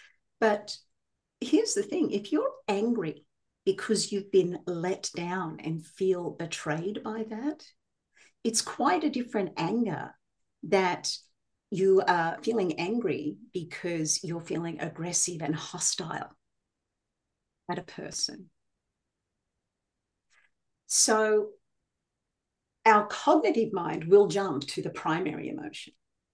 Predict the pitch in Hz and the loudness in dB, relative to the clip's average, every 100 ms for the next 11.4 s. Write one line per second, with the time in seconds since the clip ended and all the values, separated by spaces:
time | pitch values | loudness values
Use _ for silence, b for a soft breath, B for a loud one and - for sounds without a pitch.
0 | _ _ - 208 196 - 165 160 160 - | _ _ 4 4 4 -2 -4 -6 -8 -8
1 | 175 156 156 165 165 160 160 156 156 - | -6 -6 -2 -2 -2 -4 -4 -4 -2 -2
2 | 185 - - 302 175 - - - - - | -2 -2 -2 -2 -4 -4 -6 -6 -8 -16
3 | - _ B B - 208 202 202 254 233 | -20 _ B B 2 4 4 2 0 2
4 | 208 208 208 208 - - 208 285 202 156 | 2 4 4 2 -2 -2 0 2 2 2
5 | 156 - 185 160 - 190 180 160 - 180 | 0 -4 -6 -4 2 4 4 0 0 0
6 | 170 165 190 196 190 - 175 - 202 220 | 0 -2 2 2 2 -4 -8 -4 0 0
7 | 170 - 165 151 - 208 214 - 151 156 | 0 -2 -6 -6 -4 -2 -2 -6 -4 -4
8 | 165 156 - 208 247 226 160 131 - b | -4 -8 -8 -8 -6 -4 -4 -6 -12 b
9 | b b - 294 285 - 190 - - - | b b 8 10 10 6 4 2 0 -2
10 | 320 247 214 220 220 220 208 196 - 214 | 0 2 0 -4 -4 0 0 4 2 2
11 | 247 - 175 - | 0 0 -2 -4